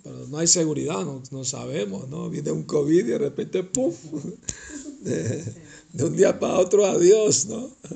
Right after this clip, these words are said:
Adiós, mundo cruel. <laughs> Para volver otra vez, ¿no? Porque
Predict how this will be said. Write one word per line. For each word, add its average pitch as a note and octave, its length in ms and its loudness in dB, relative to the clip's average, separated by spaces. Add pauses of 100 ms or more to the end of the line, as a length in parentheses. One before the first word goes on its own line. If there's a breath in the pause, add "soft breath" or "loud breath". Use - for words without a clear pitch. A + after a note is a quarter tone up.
(120)
Adiós, D3 340 0
mundo G2 380 -2
cruel. G#2+ 400 -4
<laughs> A2+ 80 -8 (4000 loud breath)
Para C#3 220 4
volver C#3 340 6
otra D#3 320 6
vez, - 460 6
¿no? C#3+ 180 -4
Porque A2+ 840 -6